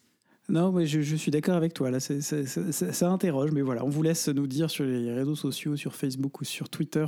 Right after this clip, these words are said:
euh, ce que, ce que vous pensez de, de cette, de cette innovation, n'est-ce pas ? En tout cas,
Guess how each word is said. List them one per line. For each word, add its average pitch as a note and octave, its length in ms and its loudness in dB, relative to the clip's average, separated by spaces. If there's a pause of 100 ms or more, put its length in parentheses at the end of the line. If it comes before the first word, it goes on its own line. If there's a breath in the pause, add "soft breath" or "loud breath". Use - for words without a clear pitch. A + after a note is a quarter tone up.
euh, C#3 140 -4 (480 loud breath)
ce - 120 -6
que, E3 300 4
ce C3 160 -2
que - 100 0
vous F3 160 2
pensez D#3 360 0
de, B2 320 -2
de B2+ 160 -2
cette, C#3 340 -4
de D#3+ 240 -4
cette D3 280 -4
innovation, D3+ 580 0
n'est-ce D#3+ 160 -2
pas ? F3 120 -2
En D#3 120 -2
tout C3 100 -6
cas, D3 240 -4